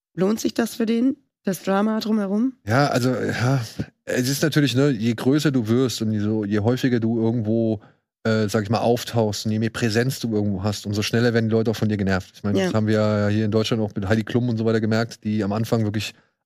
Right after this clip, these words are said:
Speaker 2: alle leiden konnten und alle irgendwie toll fanden. Und, äh, jetzt, wenn ich mir jetzt irgendwie, äh, sag ich
Speaker 1: <laughs>
Speaker 2: mal, äh, weiß nicht, in sozialen Medien oder in den Nachrichten irgendwie Nachrichten zu,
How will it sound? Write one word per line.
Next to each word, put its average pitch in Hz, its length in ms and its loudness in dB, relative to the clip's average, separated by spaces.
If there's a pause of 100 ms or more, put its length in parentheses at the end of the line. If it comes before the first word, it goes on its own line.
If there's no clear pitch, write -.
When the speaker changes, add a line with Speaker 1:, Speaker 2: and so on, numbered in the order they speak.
Speaker 2:
alle 139 220 2
leiden 139 400 0
konnten 131 360 -2
und 113 140 0
alle 139 220 2
irgendwie 123 320 0
toll 120 260 -2
fanden. 135 400 -2 (320)
Und, 113 180 -2
äh, 110 200 -2
jetzt, 110 320 -4
wenn 110 80 -2
ich 101 100 -4
mir 110 100 -2
jetzt 123 200 -2
irgendwie, 135 440 2
äh, 120 380 2
sag 233 140 2
ich 202 80 -4
Speaker 1:
<laughs> - 0 -
Speaker 2:
mal, 123 260 2 (380)
äh, 131 440 0 (300)
weiß 123 220 0
nicht, 120 100 0
in 113 60 -2
sozialen 120 420 0
Medien 123 260 2
oder 117 120 2
in 110 60 2
den 107 80 0
Nachrichten 120 420 -2
irgendwie 117 200 0
Nachrichten 120 320 0
zu, 117 240 -2